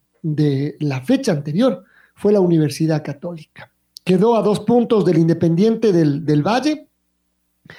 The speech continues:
y, y sabe que está peleando la etapa. El Independiente del Valle tiene partidos con Emelec y con Liga Deportiva Universitaria. Nadie dice que el calendario del Trencito Azul es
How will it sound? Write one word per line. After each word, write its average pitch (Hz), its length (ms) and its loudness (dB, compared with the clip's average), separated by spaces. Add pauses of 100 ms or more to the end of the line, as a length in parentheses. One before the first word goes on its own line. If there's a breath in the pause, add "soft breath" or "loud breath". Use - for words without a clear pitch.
(560 loud breath)
y, 156 480 2
y 156 60 2
sabe 262 260 0
que 233 100 -6
está 233 220 -4
peleando 226 360 2
la 180 80 2
etapa. - 420 -4
El 170 140 -2
Independiente 185 580 0
del 190 100 2
Valle 226 220 2
tiene 233 220 0
partidos 226 500 0
con 170 220 0
Emelec 196 440 0 (380 loud breath)
y 175 120 -2
con 185 220 0
Liga 233 220 2
Deportiva 180 460 -2
Universitaria. 165 720 -2 (560)
Nadie 214 500 2
dice 233 320 0
que 233 80 -4
el 202 120 0
calendario 208 760 2
del 170 640 0
Trencito 170 460 -2
Azul 208 520 0 (260)
es 170 440 -2